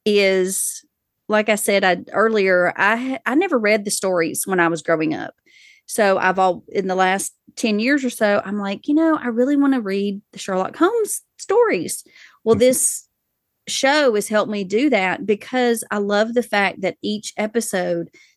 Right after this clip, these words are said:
Speaker 1: is literally taken from each story.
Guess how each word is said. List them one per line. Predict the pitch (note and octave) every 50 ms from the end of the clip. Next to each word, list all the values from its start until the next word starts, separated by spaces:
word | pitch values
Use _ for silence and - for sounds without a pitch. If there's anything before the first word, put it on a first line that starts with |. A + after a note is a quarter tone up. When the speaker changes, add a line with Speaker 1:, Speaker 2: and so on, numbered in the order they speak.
| _ _ _ _ -
Speaker 1:
is | G#3 G3 F#3+
literally | G3 G#3+ A3 G3+ G#3 F#3+ F#3+ F3+
taken | E3 - G3+ F#3+ F#3+ - F#3+ F3 E3
from | - - F#3+ F3+ F3 E3+ E3+ E3 D#3+ D#3+ _ _ _ _ _ _ _ _ _ _ _ _ _ _ _ _ _ _ _ _ _ _ _ _ _ _ -
each | G3+ G3+ - - - -
story. | - G3+ F#3 D#3 C#3+ - - A2+ - - _